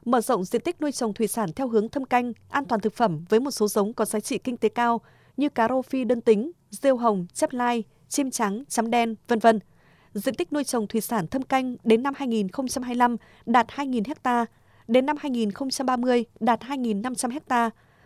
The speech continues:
Phát triển nuôi trồng thủy sản trên hồ thủy lợi gắn với bảo vệ môi trường. Lâm nghiệp, phát triển rừng gỗ lớn gắn với quản lý rừng bền vững. Diện tích rừng gỗ lớn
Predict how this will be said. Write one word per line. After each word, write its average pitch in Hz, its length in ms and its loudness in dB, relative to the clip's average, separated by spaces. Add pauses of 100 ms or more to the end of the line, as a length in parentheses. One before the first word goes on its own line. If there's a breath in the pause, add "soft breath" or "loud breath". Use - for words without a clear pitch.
(100)
Phát 330 160 0
triển 220 200 0
nuôi 254 120 -4
trồng 220 220 -2
thủy 220 120 -2
sản 202 300 -2
trên 269 260 -2
hồ 226 160 2
thủy 202 140 0
lợi 202 220 2 (240 soft breath)
gắn 247 280 2
với 214 260 2
bảo 226 160 4
vệ 220 140 -2
môi 220 120 -2
trường. 214 280 4 (680 soft breath)
Lâm 294 160 6
nghiệp, 254 260 2 (320 soft breath)
phát 349 140 2
triển 240 180 0
rừng 214 240 2
gỗ 202 160 4
lớn 240 460 0
gắn 233 140 4
với 220 120 0
quản 247 180 0
lý 180 100 2
rừng 208 300 -2
bền 190 160 0
vững. 208 200 4 (540 soft breath)
Diện 220 220 -2
tích 349 140 -2
rừng 226 220 -2
gỗ 233 120 2
lớn 233 360 0